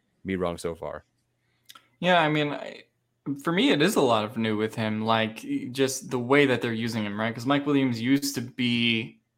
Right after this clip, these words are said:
Speaker 2: con-, you know, contested jump ball guy, right, during the Anthony Lynn
Speaker 1: Yeah.
Speaker 2: era. And I think that goes back to how you're using him, right? But now that they've gotten Mike Williams openly, you know, just more involved, uh, in the intermediate stuff,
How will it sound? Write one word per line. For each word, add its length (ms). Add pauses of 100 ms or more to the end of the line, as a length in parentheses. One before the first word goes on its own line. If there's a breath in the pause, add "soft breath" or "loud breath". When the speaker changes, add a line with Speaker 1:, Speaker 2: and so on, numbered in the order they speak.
(120)
Speaker 2:
con-, 200
you 80
know, 100
contested 560
jump 220
ball 220
guy, 320
right, 340
during 240
the 100
Anthony 300
Lynn 180
Speaker 1:
Yeah. 120
Speaker 2:
era. 200
And 120
I 60
think 300
that 180
goes 260
back 400
to 440
how 240
you're 160
using 360
him, 200 (180)
right? 320 (380 soft breath)
But 200
now 180
that 180
they've 220
gotten 300
Mike 200
Williams 560
openly, 500
you 260
know, 140
just 260
more 360
involved, 760
uh, 180
in 120
the 80
intermediate 580
stuff, 360